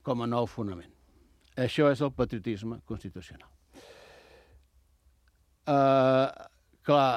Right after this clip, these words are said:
ara podem entendre com és que aquí a Espanya <laughs> la cosa va funcionar tan bé, perquè és, la situació és pràcticament paral·lela. És pràcticament paral·lela. Eh, van venir com anell al dit, el passat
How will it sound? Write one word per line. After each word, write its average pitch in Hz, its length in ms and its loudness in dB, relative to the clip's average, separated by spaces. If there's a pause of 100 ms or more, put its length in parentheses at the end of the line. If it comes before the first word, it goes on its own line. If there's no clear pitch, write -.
(640)
ara 135 180 2
podem 143 300 2
entendre 139 400 0
com 139 160 2
és 131 140 -4
que 127 80 -4
aquí 131 100 -2
a - 40 -14
Espanya - 380 -6
<laughs> 139 60 -4
la 101 80 -8
cosa 123 240 -4
va 127 160 -4
funcionar 101 500 -8
tan 101 220 -8
bé, 143 160 2
perquè 104 320 -10
és, 120 320 -12
la 131 80 -6
situació 123 320 -4
és - 140 -8 (280)
pràcticament 104 640 -4
paral·lela. 95 480 -8 (960)
És - 160 -16
pràcticament 127 540 -2
paral·lela. 85 420 -12 (640)
Eh, 110 240 -6
van 113 240 0
venir 127 240 2
com 139 160 0
anell 101 320 -6
al 87 100 -14
dit, 123 220 -8 (160)
el 107 240 -10
passat 110 400 -6